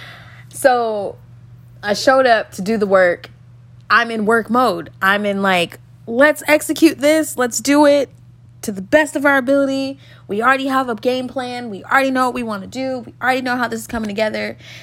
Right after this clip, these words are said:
And somebody came at me on some, "Do you need to pray? What, you need to fix your whole disposition. You need to fix your, you, you need to get yourself together." And I'm like, "What?" But that's when I got mad, because I'm like, I was perfectly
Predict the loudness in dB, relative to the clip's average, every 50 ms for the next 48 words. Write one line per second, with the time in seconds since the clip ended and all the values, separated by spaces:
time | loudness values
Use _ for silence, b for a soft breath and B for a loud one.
0 | B B -4 -4 0 2 2 2 2 2 2 0 0 0 2 0 2 2 0 0
1 | -2 0 -2 -2 -2 -2 -2 -2 -2 -4 -4 -4 -4 -2 -2 -2 -2 -2 -4 -4
2 | -6 -6 -8 -12 -14 B B B B B B 0 2 2 2 4 2 4 2 2
3 | 2 0 0 2 4 4 2 2 -2 -10 -12 -4 2 4 4 4 4 -2 -8 -6
4 | -2 0 0 0 0 0 0 2 2 2 2 2 0 0 2 4 4 4 4 4
5 | 0 -4 -4 -4 -2 0 0 0 -2 -4 -8 -6 -6 -6 -6 -6 -6 -4 -4 -4
6 | -4 -2 -2 0 0 0 -2 -6 -8 -8 -8 -8 -6 -6 -6 -4 -2 -2 -2 -4
7 | -4 0 0 0 0 2 0 0 2 2 -2 -2 -2 -2 0 2 2 2 0 -4
8 | -8 -10 B B B B B B B B B B B B B B -4 -2 -2 -2
9 | -2 -4 -4 -2 0 0 0 2 0 0 0 -2 -2 -4 -8 -10 -14 -14 -8 -2
10 | 2 4 4 4 4 0 -2 -2 -6 B B B B B B B B B -4 -4
11 | -4 -2 -2 0 2 2 0 0 -2 -2 0 0 0 0 0 -2 -2 -2 -2 0
12 | 0 0 2 2 0 0 0 -2 -4 -6 -8 -12 B B B B B -2 0 0
13 | 2 4 2 2 2 0 -2 -2 0 0 0 0 -2 -4 -6 -8 -20 -16 -8 -4
14 | -2 -2 0 0 -2 -4 -6 -4 0 0 0 2 0 -2 -6 -6 -6 -6 -6 -8
15 | -10 -14